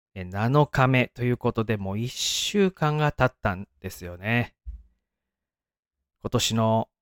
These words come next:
元旦にスタートしたこの音声収録、音声配信ですが、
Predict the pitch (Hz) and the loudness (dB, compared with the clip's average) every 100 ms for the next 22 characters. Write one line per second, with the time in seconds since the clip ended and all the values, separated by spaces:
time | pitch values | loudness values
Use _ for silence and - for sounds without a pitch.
0 | _ _ _ 127 127 123 117 117 - _ | _ _ _ 2 2 2 0 0 -8 _
1 | _ _ _ 160 170 - _ _ - - | _ _ _ 0 0 -4 _ _ -2 4
2 | 123 - 98 - 131 131 - 107 95 90 | 4 4 -4 2 4 4 2 -6 -6 -8
3 | - 127 127 113 123 107 95 - 90 _ | -2 -2 0 0 0 -2 -4 -12 -18 _
4 | _ _ 113 113 110 120 117 98 92 90 | _ _ -6 -2 -2 -2 -2 -4 -8 -12
5 | - 95 - 117 120 | -14 -12 0 4 4